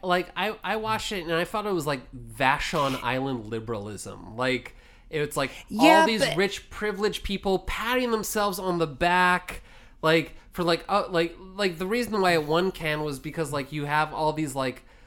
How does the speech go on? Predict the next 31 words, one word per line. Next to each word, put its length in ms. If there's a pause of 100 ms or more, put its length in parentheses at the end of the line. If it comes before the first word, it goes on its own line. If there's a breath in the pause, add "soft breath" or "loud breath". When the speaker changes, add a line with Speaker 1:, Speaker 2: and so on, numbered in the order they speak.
(140 soft breath)
Speaker 1:
sort 240
of 140 (140)
ivory 420
tower 600
liberals 760
who, 140
like, 480
don't 260 (120)
actually 580
know, 380
like, 280 (260 soft breath)
poverty 680
or 260
inequality 840
if 140
it, 60
like, 420 (280 soft breath)
sl-, 220 (180)
you 120
know, 160
if 100
they 100
had 100
to, 60
like, 140
live 300
in 80
it 160
for 220
a 80
year. 480